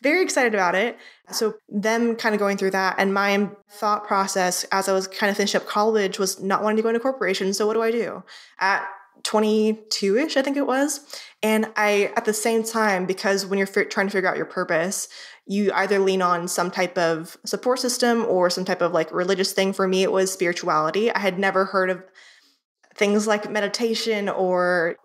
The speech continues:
tarot cards, whatever it might be. And I found this local crystal shop, and they actually needed marketing help because they were good at what they did, but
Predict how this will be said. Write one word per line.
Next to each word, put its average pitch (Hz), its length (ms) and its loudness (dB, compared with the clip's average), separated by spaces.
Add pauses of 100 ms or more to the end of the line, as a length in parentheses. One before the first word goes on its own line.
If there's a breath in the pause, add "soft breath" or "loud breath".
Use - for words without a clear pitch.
tarot 226 280 0
cards, 185 240 -2
whatever 202 260 0
it 180 40 -2
might 170 180 -2
be. 165 240 -6 (320 loud breath)
And 196 80 0
I 202 40 -2
found 220 200 2
this 220 160 0
local 190 180 0
crystal 202 320 0
shop, 165 360 -4
and 185 180 2
they 190 120 2
actually 196 280 0
needed 185 160 2
marketing 190 360 0
help - 320 -4
because 165 320 0
they 170 120 2
were 180 80 2
good 175 140 2
at 139 60 0
what 180 120 0
they 175 80 -2
did, 220 380 2 (500 loud breath)
but 202 280 -2